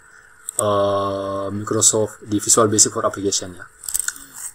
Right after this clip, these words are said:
Baik, saya akan buat konstanta di sini. Jadi private const X position, ya, X pos untuk posisi X as integer.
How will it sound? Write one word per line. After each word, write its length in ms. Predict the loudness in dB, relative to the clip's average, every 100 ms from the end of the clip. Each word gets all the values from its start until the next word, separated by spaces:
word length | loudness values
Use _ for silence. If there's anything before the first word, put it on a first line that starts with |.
| -20 -4 6
Baik, 240 | 8 8
saya 240 | 4 4 6
akan 160 | 6 6
buat 260 | 8 10 10
konstanta 560 | 8 8 10 8 6
di 140 | 2 4
sini. 180 | 2
Jadi 160 | 2 2
private 560 | 4 6 6 4 0 2
const 640 | 4 6 6 6 4 0 -4 -20 -20 -18 -18 -16 -18 -8 -2 0 4 2 2 -4 0
X 320 | 6 6 6 4 6
position, 560 | 6 6 4 0 -2 -2
ya, 160 | -4 -4
X 320 | 0 2 2
pos 400 | 4 4 4 2 -2
untuk 160 | -4 0
posisi 480 | 4 6 6 4 2
X 480 | 4 4 4 2 2 0 -2 -8 -14 -12 -12 -14 -20 -2
as 560 | 4 4 4 2 4 8
integer. 560 | 8 8 2 2 4